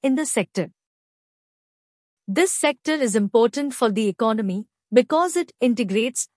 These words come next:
with other industry segments. The government has relaxed the excise duties on factory gate tax,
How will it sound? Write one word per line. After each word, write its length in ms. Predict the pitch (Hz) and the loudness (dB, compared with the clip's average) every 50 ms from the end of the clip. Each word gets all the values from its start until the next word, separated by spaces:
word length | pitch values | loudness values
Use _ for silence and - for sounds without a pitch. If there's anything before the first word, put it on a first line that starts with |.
| _ _ | _ _
with 180 | 220 269 254 - _ - | -4 -4 -4 -4 _ 0
other 320 | 262 294 285 349 359 349 349 | 0 2 2 2 0 0 0
industry 560 | 247 247 226 202 233 247 247 - - 285 277 | 0 0 2 2 2 0 0 -4 -4 -6 -6
segments. 680 | 269 - - 226 180 170 185 175 156 147 147 - - - _ _ _ _ _ _ _ _ _ _ _ _ _ _ _ _ _ _ _ _ _ _ _ _ _ _ _ _ _ _ | -4 -2 -2 -2 -2 -2 -4 -6 -6 -6 -8 -10 -12 -12 _ _ _ _ _ _ _ _ _ _ _ _ _ _ _ _ _ _ _ _ _ _ _ _ _ _ _ _ _ _
The 120 | - 294 254 | -4 -2 0
government 540 | 214 277 302 311 339 370 381 415 415 392 - | 2 2 2 0 -2 -4 -4 -4 -6 -6 -4
has 260 | 262 285 262 208 208 | -4 -4 -2 -2 -2
relaxed 560 | 214 214 220 220 254 262 - - - - _ _ - | -2 0 0 0 -2 -2 -6 -8 -10 -10 _ _ -4
the 140 | 208 240 240 | -2 0 0
excise 500 | 214 - - - 247 233 254 254 220 180 | 0 -2 -2 0 0 0 0 0 -2 -2
duties 520 | - 233 233 226 - 262 262 285 262 - - | -2 -2 -2 -2 -2 -2 -2 -2 -4 -6 -4
on 140 | - 220 208 | -4 -4 -4
factory 520 | 196 - - 240 254 - - 285 294 320 285 | -4 -2 -4 -4 -4 -4 -6 -6 -4 -4 -2
gate 300 | 214 226 226 226 208 - _ | -2 0 0 0 -2 -2 _
tax, 460 | 233 180 147 143 - - - - - | -4 -4 -4 -6 -8 -10 -10 -10 -10